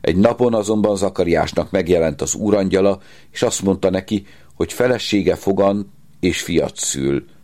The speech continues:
akit Jánosnak fognak hívni. Születését egyházi naptárunk a nyári napforduló közelébe teszi. Az Úr prófétája, előkövete és keresztelője volt.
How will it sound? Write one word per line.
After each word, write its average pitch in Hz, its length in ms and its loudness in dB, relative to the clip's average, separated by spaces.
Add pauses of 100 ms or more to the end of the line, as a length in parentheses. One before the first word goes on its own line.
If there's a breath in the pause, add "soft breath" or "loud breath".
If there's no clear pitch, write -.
(120)
akit - 420 -4
Jánosnak 71 560 -2
fognak 69 380 -6
hívni. 58 480 -8 (960 soft breath)
Születését 110 800 2
egyházi 95 420 0
naptárunk 80 840 0 (300 soft breath)
a - 100 -6
nyári 90 380 0
napforduló 67 760 -4
közelébe 58 580 -6
teszi. - 480 -12 (840 soft breath)
Az - 220 -6
Úr 110 260 2
prófétája, 98 1040 2
előkövete 82 680 2
és 73 200 -2
keresztelője 58 720 -4
volt. 57 460 -6